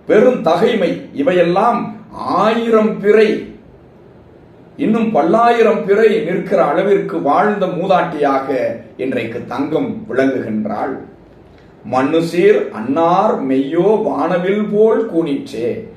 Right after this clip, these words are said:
இப்பொழுது அவளுடைய உடல் வானத்து வில் போல முதுகு வளைந்து கிடக்கிறது என்று சொல்லி, தங்கத்தினுடைய உடல்நிலையையும், தங்கத்தினுடைய கணவராகிய மணவழகரினுடைய உடல்நிலையையும்,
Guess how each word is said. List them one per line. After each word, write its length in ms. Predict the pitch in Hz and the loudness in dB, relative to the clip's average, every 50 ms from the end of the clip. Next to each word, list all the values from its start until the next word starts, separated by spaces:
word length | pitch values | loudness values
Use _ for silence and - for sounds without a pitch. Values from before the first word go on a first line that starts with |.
| - - - - | -20 -20 -8 -4
இப்பொழுது 560 | - 214 214 - 226 208 190 175 170 170 160 | -2 -2 0 2 2 2 2 2 2 4 4
அவளுடைய 480 | 143 143 147 151 135 131 131 127 123 | 2 2 0 0 0 0 0 -2 -4
உடல் 560 | 120 127 147 175 214 196 170 - - - - - - - - - - - - - | -4 -2 0 0 2 2 2 0 -2 -6 -10 -16 -20 -20 -20 -20 -20 -20 -12 -6
வானத்து 680 | - 117 143 175 214 220 214 208 214 - - 160 170 | -2 0 0 2 2 0 0 -2 -4 -6 -8 -8 -4
வில் 280 | - 160 170 220 208 - | -2 0 0 0 0 0
போல 420 | 160 170 185 196 190 175 160 - - | 0 2 2 4 4 4 2 2 0
முதுகு 440 | - - 165 208 269 240 170 165 | -4 -6 -4 -4 -2 -2 -2 -2
வளைந்து 460 | - 127 131 151 202 240 247 208 214 147 | -2 0 0 0 0 0 0 -2 -2 -2
கிடக்கிறது 560 | 143 143 147 139 - 139 135 127 107 117 113 | -2 0 -2 -2 -2 -4 -4 -6 -4 -6 -6
என்று 200 | 117 117 113 113 | -6 -6 -8 -8
சொல்லி, 640 | - - 143 165 175 - 214 - - - - - - - - - - - - - - - - - - - | -8 -8 -6 -4 -4 -2 -2 -4 -4 -8 -10 -16 -20 -20 -20 -20 -20 -20 -20 -20 -20 -20 -20 -16 -10 -6
தங்கத்தினுடைய 840 | 131 135 185 214 208 214 - - - 185 180 175 156 156 143 139 139 127 - | -4 -2 0 2 2 2 0 0 -2 -4 -2 0 0 0 2 0 0 0 0
உடல்நிலையையும், 840 | - 208 214 208 175 160 156 147 147 143 139 131 127 107 - - - - - - - - - - - - - - - - - - - - - | 0 0 0 0 0 0 0 0 0 -2 -2 -2 -4 -6 -8 -12 -16 -20 -20 -20 -20 -20 -20 -20 -20 -20 -20 -20 -20 -20 -20 -20 -20 -20 -16
தங்கத்தினுடைய 760 | - - - - - - - - 180 175 165 151 143 135 127 | -10 -6 -2 2 2 2 2 0 -2 -2 -2 0 0 0 0
கணவராகிய 720 | - - 117 156 180 196 180 165 143 143 139 - 135 131 127 113 113 | -2 -2 -2 0 0 2 2 2 2 0 -2 -4 -4 -4 -4 -4 -4
மணவழகரினுடைய 840 | 131 175 214 214 208 190 175 - 156 - 143 135 131 127 123 117 110 | -2 0 0 2 2 2 2 2 0 -2 -2 -4 -4 -4 -6 -6 -6
உடல்நிலையையும், 800 | 110 110 - 170 185 - 147 139 135 131 135 131 131 131 113 - | -6 -2 -2 -2 0 0 0 0 0 0 0 -2 -2 -4 -6 -8